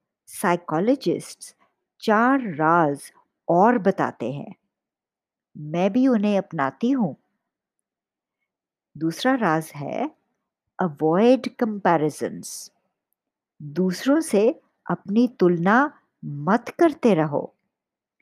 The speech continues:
मैंने देखा है कि जब मैं अपने आप को दूसरों से कंपेयर करती हूँ, कहीं ना कहीं नाखुशी की फीलिंग आ ही जाती है,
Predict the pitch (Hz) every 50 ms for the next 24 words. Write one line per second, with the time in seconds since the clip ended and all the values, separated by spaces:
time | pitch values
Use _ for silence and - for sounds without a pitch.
0 | _ _ _ _ _ - 151 165 170 180 240 285 277 247 214 208 - 185 165 143
1 | 147 160 180 190 - _ _ _ - 220 202 165 - 190 196 196 - 226 220 214
2 | - _ - 220 208 185 180 185 - - - 220 190 160 165 170 160 - - 196
3 | 202 214 - - 233 233 226 226 - 190 175 156 156 - 160 175 214 226 - 233
4 | 185 - - 165 151 165 185 220 - _ _ _ _ _ _ _ - - 262 277
5 | 302 320 330 320 311 294 285 - 233 220 202 220 226 196 180 - _ _ _ _
6 | _ 180 180 180 185 202 240 254 262 262 262 - - 208 - - - 202 180 -
7 | 180 190 - - 175 160 156 165 160 147 - _ - 156 170 185 190 170 196 185
8 | - - - - - - - 127 135 147 - - -